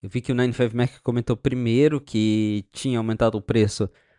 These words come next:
nos Estados Unidos e em mais alguns países. Aí eu perguntei pra Apple e eles confirmaram que o aumento também valia aqui no Brasil.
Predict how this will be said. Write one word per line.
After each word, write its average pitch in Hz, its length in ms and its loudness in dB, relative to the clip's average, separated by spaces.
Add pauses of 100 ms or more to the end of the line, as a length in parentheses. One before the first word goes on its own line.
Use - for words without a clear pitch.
(140)
nos 117 200 -2
Estados 113 280 0
Unidos 147 500 2
e 127 60 2
em 139 100 2
mais 160 420 2
alguns 135 380 0
países. 190 800 2
Aí 214 140 2
eu 143 60 2
perguntei 123 420 -2
pra 156 340 6
Apple 160 380 0
e - 20 2
eles 131 180 -2
confirmaram 117 600 -2
que 110 320 -2 (280)
o - 80 -8
aumento 110 360 0
também 151 600 2
valia 123 520 0
aqui 120 260 -4
no 113 160 -2
Brasil. 98 640 -2